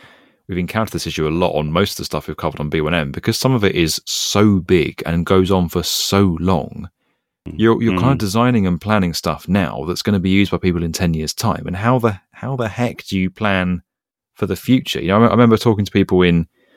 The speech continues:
Speaker 1: twenty fifteen, twenty sixteen, who were designing stations on the, you know, Britain's H S two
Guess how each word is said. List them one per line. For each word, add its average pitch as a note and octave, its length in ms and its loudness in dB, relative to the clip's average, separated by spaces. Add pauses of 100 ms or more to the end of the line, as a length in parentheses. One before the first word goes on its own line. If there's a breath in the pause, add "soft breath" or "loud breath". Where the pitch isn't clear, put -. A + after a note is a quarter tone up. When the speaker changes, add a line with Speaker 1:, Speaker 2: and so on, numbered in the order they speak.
(560)
Speaker 1:
twenty G2+ 300 4
fifteen, F2+ 580 2
twenty E2+ 200 0
sixteen, F#2+ 640 -2
who F#2+ 180 0
were F#2 100 6
designing G2 400 2
stations F2+ 480 0
on E2+ 160 2
the, E2+ 340 2
you E2+ 80 -4
know, D#2+ 60 -2
Britain's E2+ 320 -2
H E2+ 200 -2
S D#2+ 100 -8
two A#2 240 2